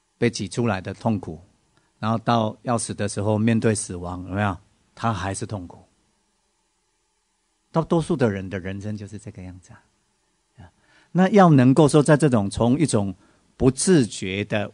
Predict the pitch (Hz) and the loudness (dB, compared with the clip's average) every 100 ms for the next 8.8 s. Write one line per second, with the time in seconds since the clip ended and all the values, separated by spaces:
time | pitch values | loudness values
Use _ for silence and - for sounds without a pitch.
0 | _ 117 131 175 139 98 98 110 101 - | _ 0 4 4 4 0 -4 -4 -2 0
1 | 131 139 123 110 127 110 113 110 - _ | 2 2 0 -2 -4 -4 -6 -8 -10 _
2 | _ _ _ _ _ _ _ _ _ _ | _ _ _ _ _ _ _ _ _ _
3 | _ _ - 120 107 185 175 156 165 165 | _ _ 0 2 2 4 4 4 2 4
4 | 170 123 104 - 170 - 175 - 104 110 | 4 4 0 4 2 4 0 0 -4 -2
5 | - 156 160 151 123 104 98 87 101 101 | 2 4 6 6 4 0 -2 -8 -6 -4
6 | 107 117 104 104 131 160 135 147 110 98 | -4 -4 -6 -4 0 2 2 0 -4 -4
7 | 107 104 - _ - 135 135 131 107 101 | -4 -4 -8 _ 2 4 4 2 -2 -2
8 | 127 - 170 143 156 101 113 | -2 4 4 4 0 -2 -4